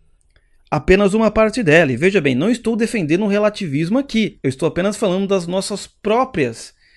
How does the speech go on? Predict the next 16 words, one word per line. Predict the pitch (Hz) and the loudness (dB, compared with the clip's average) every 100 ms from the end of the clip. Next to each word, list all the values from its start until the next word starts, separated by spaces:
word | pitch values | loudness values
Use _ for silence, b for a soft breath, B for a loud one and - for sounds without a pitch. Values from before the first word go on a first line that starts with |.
| b b b b | b b b b
limitações | 139 170 180 180 - 143 143 | 2 2 2 0 0 -2 -2
como | - 156 170 | -2 -6 -4
seres | - 170 | -2 -2
humanos, | 185 202 170 139 - - - _ _ | 2 4 4 4 -2 -16 -20 _ _
tá? | - 139 180 b b b b _ _ _ _ _ _ _ | -4 -2 -2 b b b b _ _ _ _ _ _ _
Um | 185 185 | -2 0
exemplo | 156 170 190 | 2 2 0
muito | 294 349 | 0 0
bobo, | 285 294 294 196 | 2 4 4 2
um | 165 | 0
exemplo | 262 285 262 | 0 0 -2
que | 269 | -6
acontece | 277 254 247 | -4 -4 -2
na | 240 | -4
sua | 262 233 | -4 -4
casa. | 214 220 135 - | 0 0 -2 -8